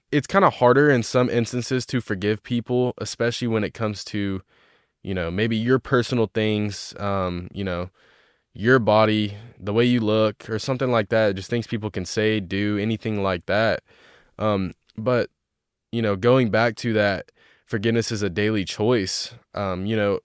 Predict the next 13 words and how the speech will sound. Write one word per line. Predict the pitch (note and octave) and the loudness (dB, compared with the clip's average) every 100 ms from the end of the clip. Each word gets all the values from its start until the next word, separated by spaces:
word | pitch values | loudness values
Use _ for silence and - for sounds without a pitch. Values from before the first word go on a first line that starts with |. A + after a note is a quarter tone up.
| _ _ _ - | _ _ _ -6
when | A#2 A#2 G2+ | 0 2 2
Jesus | A2+ C#3+ C3+ | 0 -2 -2
was | B2+ | 0
on | C3 | 0
the | G2+ | 0
cross | - A#2 B2+ F#2+ - - - - _ _ - | 2 2 2 0 -6 -16 -18 -20 _ _ -8
and | G2 G#2 | -6 -2
he | |
was | A#2 G#2 | -2 -2
being | A2 G2+ | -4 -4
crucified, | - A2 G#2+ - E2+ E2+ F2+ | -4 -6 -8 -8 -6 -6 -6
you | F2 | -6
know, | E2+ F#2+ | -6 -8